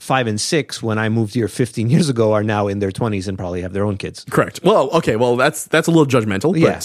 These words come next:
Speaker 2: that is fine.
Speaker 1: <laughs>
Speaker 2: Uh, but it was really funny 'cause, like, you, you kind of live in an enclave where you kind of drive into one uh,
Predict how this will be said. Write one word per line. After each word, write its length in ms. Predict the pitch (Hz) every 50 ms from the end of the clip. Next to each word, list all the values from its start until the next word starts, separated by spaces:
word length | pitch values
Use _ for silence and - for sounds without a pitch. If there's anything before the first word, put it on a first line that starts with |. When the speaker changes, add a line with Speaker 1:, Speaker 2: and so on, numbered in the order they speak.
| - -
Speaker 2:
that 120 | 135 123
is 100 | 117 -
fine. 260 | - 185 202 185 127
Speaker 1:
<laughs> 280 | 165 151 117 - - -
Speaker 2:
Uh, 100 | 175 170
but 120 | 175 202 226
it 40 |
was 80 | 226 185
really 140 | 214 208 185
funny 200 | - 190 180 160
'cause, 160 | - 151 120
like, 140 | 147 131 123
you, 140 | 131 123 135
you 120 | 151 147 139
kind 180 | - 156 156
of 60 | 165 156
live 140 | 151 139
in 120 | 147 117 107
an 60 | 104
enclave 380 | 117 131 147 - 139 110 107 98
where 80 | 117 117
you 60 | 110
kind 180 | - 135 127
of 60 | 127 123
drive 260 | - 123 110 107 -
into 320 | 120 123 113 - - 113 107
one 380 | 107 113 117 120 120 117 113 - _ - - - _ _ _ -
uh, 260 | 113 104 95 92 90